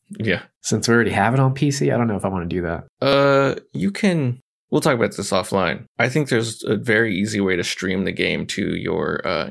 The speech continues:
Speaker 1: <laughs> thing. I know it's not the same as playing on console, but, like, if you just wanted to play on a big screen, you know, I know that's not the only reason.
Speaker 2: Yeah, the monitor size is, isn't a problem at all. It is more of the, the performance of an R P C.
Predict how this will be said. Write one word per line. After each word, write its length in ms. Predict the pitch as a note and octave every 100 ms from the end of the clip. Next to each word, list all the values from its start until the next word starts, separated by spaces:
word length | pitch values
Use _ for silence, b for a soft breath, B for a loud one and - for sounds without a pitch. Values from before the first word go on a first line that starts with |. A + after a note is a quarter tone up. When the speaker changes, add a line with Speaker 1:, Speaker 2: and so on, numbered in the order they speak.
| - -
Speaker 1:
<laughs> 160 | -
thing. 340 | - F#2 F2 -
I 80 | B2
know 160 | A2+
it's 120 | A2+
not 160 | - G2
the 60 | -
same 240 | G2 E2
as 100 | D2
playing 300 | - D#2 C2
on 100 | D#2
console, 460 | - G2+ - - -
but, 140 | -
like, 220 | - - B B B -
if 120 | -
you 80 | -
just 300 | D#2+ D#2 -
wanted 160 | B1
to 80 | -
play 180 | - -
on 80 | E2+
a 60 |
big 240 | - - -
screen, 420 | - D2+ D#2+ A#2+ _ - -
you 120 | -
know, 160 | - - -
I 140 | -
know 80 | C3
that's 200 | A2+ A2
not 140 | G#2 G2
the 80 |
only 240 | C#2+ F2+ E2+
reason. 560 | F2 G2+ G2 E2+ A2+ - -
Speaker 2:
Yeah, 320 | A2 A2 G#2+
the 100 | G#2+
monitor 380 | A2+ E3 E3+ F#2+
size 320 | G#2 G2 F#2
is, 160 | F#2+ E2+
isn't 300 | G2+ F#2 F2+
a 40 | F2
problem 340 | F2+ F2 E2 F2+
at 80 |
all. 340 | F#2 F#2 F2+ - -
It 160 | A#2 A#2+
is 200 | A#2+ G#2
more 360 | A#2 A2 G#2+
of 300 | G#2 G2+ F#2+
the, 800 | G#2 G#2 G2+ G2 F#2+ F#2+ F#2 F#2 b b b _ -
the 220 | B2 A#2+
performance 640 | A#2+ A#2+ B2+ A#2+ B2 B2 B2
of 60 |
an 100 | G#2+
R 260 | G#2 G#2 A2
P 180 | A2+ A#2+
C. 380 | - B2+ C3+